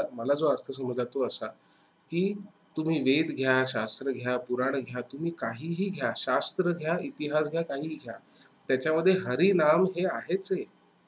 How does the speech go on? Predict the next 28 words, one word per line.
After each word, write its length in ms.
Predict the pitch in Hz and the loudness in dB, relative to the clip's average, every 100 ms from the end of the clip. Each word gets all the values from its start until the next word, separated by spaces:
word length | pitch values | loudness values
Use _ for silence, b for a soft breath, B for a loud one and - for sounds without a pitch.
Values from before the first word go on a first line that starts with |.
| _ _ _ _ - | _ _ _ _ -8
हे 40 | 160 | -4
तिकडे 340 | 165 156 160 | -4 0 0
परमेश्वराचं 1000 | 165 120 113 131 165 156 131 113 - 120 | 2 0 0 0 0 0 0 -2 -4 -6
नाव 340 | 95 98 127 - _ | -6 -10 -12 -14 _
हे 140 | - 143 | -10 -8
आहेच 480 | - 104 151 170 - | -6 -4 -2 -2 -2
आहे, 80 | 110 - b b _ | -8 -8 b b _
पण 240 | 185 220 - | 6 6 2
"बहु 380 | - 120 175 214 | 0 0 2 4
आगळे 520 | 175 143 139 143 160 | 6 4 2 4 4
बोलिली 540 | 165 120 131 175 185 185 | 4 0 2 2 2 2
व्यासवाणी." 640 | 120 117 - 127 95 - _ _ _ _ _ _ _ _ _ _ 113 | 2 0 -2 -2 -4 -12 _ _ _ _ _ _ _ _ _ _ 0
व्यासांनी 640 | 117 110 - 185 226 233 | 2 2 6 6 6 4
जे 140 | 208 202 | 6 8
काही 200 | 196 185 | 8 6
वर्णन 420 | 165 156 170 175 | 4 2 4 4
केलेलं 360 | 165 147 139 | 2 0 0
आहे 280 | 127 113 120 95 _ _ _ _ _ _ - | 0 -2 -6 -14 _ _ _ _ _ _ -2
ते 80 | 175 | 2
मात्र 340 | 180 139 151 | 2 0 0
अत्यंत 500 | 147 117 - 131 127 | 0 0 -2 -2 -2
सुंदर 420 | 135 - 123 120 117 | -8 -10 -4 -4 -4
केलेलं 400 | 113 107 98 92 | -6 -6 -6 -10
आहे. 240 | - - - B B B B 117 | -14 -20 -20 B B B B -4
अ, 420 | 120 117 117 117 - _ _ _ _ _ _ _ _ - - - | -2 -2 -2 -4 -8 _ _ _ _ _ _ _ _ -20 -20 -12
महर्षी 420 | 127 120 135 - | -6 -4 -2 0
व्यासांबद्दल 760 | 139 113 - 143 147 131 143 139 | 2 2 0 -2 0 -2 -2 -2
देखील 480 | 127 123 - 131 | -2 -2 -2 -2